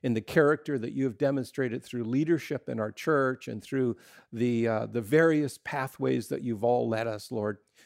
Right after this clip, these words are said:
We thank you. We thank you for your grace in our lives. We thank you for your goodness in your lives, in our lives. We thank you for your blessing on us. And Lord, we pray that we would just be obedient to your spirit, that we would receive all that you have for us.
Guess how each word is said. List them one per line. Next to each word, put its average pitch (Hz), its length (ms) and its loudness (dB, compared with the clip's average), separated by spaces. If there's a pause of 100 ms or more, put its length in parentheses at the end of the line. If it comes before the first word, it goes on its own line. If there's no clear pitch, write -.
We 147 120 0
thank 185 360 0
you. 101 180 -6 (160)
We 117 120 -4
thank 143 300 -2
you 139 80 -2
for - 160 -6
your 127 120 -4
grace 147 360 -2
in 143 60 -6
our 135 100 -2
lives. 131 320 -4
We 107 80 -10
thank - 280 -12
you - 60 -14
for - 140 -12
your 107 240 -10
goodness 147 360 -2
in 135 60 -6
your 127 120 -4
lives, 120 360 -2 (400)
in 117 140 0
our 120 100 4
lives. 113 360 0
We 107 100 -6
thank 135 300 -8
you 127 80 -6
for 117 140 -10
your 95 160 -8
blessing 131 580 -4
on 123 180 -4
us. - 260 -10 (440)
And 113 160 -4
Lord, 107 240 0
we 107 100 -2
pray 120 280 0
that 113 180 -6
we 107 160 -4
would 104 140 -6
just 117 240 -10
be 104 100 -10
obedient 165 520 -2
to 139 100 -8
your 120 40 -6
spirit, - 340 -12
that - 120 -10
we 120 160 -6
would 110 240 -6
receive 180 720 -2 (440)
all 156 320 2
that 143 200 -6
you 123 140 -4
have 107 300 -6
for - 280 -10
us. - 260 -18